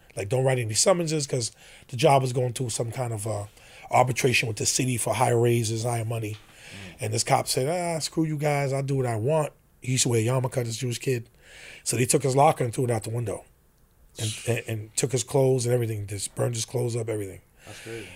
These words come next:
Speaker 1: So it was a, it was a different time then. And then that was in eighty-two. So then in nineteen eighty-four now, I'm in narcotics. So I went from one world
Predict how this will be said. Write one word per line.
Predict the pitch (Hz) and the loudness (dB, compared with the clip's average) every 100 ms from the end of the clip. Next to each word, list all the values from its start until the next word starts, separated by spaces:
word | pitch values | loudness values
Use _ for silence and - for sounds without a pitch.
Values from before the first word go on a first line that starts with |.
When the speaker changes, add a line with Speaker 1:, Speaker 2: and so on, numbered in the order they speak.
| - | -2
Speaker 1:
So | - 147 127 123 - _ _ | 6 8 8 6 -6 _ _
it | 156 | 4
was | 151 151 | 6 4
a, | - - | 2 2
it | 151 | 2
was | 123 | 2
a | 123 | 2
different | 147 127 113 | 0 0 2
time | 202 214 147 | 6 6 4
then. | 110 - | -2 -4
And | 120 143 | 0 2
then | 147 131 131 - - - - - - - _ | 2 0 -6 -14 -20 -20 -20 -20 -20 -20 _
that | 147 151 | 6 6
was | 139 | 6
in | 143 | 2
eighty-two. | 123 110 - 196 | 0 0 0 2
So | 123 - | 2 0
then | 127 123 117 _ | 0 -2 -4 _
in | 110 | -4
nineteen | 117 120 127 | -4 -2 -4
eighty-four | 110 104 - 208 190 127 | -6 -6 -2 2 2 2
now, | 113 110 107 - _ - | 0 -2 -4 -10 _ -6
I'm | 113 | -4
in | 113 | -2
narcotics. | 104 98 202 202 139 - - - _ _ - - - | -6 0 4 6 4 -4 -8 -8 _ _ -20 -20 -10
So | - 139 | 2 6
I | 151 | 6
went | 147 | 6
from | - 120 | 2 2
one | 143 190 | 6 8
world | 175 139 123 117 | 8 8 8 2